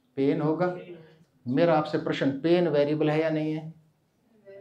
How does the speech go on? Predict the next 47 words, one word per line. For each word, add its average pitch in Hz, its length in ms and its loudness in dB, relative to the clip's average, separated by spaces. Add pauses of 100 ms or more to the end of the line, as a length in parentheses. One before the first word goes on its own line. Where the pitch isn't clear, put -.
(840)
क्योंकि 170 280 2
स्थान 170 320 2
अनुसार 151 360 0
परिवर्तित 160 480 -2
है। - 240 -10 (100)
लेटने 185 440 2
की 175 100 -2
पोजीशन 175 320 4
में 143 140 2
अलग 147 200 2
होगा, 160 340 4
बैठेंगे 160 440 0
अलग 147 200 2
होगा, 156 480 2 (300)
डॉक्टर 160 280 0
के 160 160 0
पास 156 260 4
जाएंगे 151 300 2
अलग, 156 280 0 (500)
समय 165 300 -2
अनुसार 165 360 2
भी 165 100 0
अलग 156 260 2
है, 156 120 2
स्थान 165 260 -2
अनुसार 165 360 0
भी 165 80 2
अलग 156 340 0
है, 151 60 2
व्यक्ति 190 280 4
अनुसार। 180 540 4 (460)
उसी, 175 520 0
अ, 156 460 2
अ, 147 40 -2
मिश्रा 175 300 6
जी 175 120 2
को 175 120 2
और 180 80 6
सर 180 160 2
को 180 140 4
चोट 175 240 6
लगे, 175 240 6
दोनों 175 220 4
बराबर 160 280 6
पेन 185 200 0
होगा 160 220 4
क्या? 247 200 8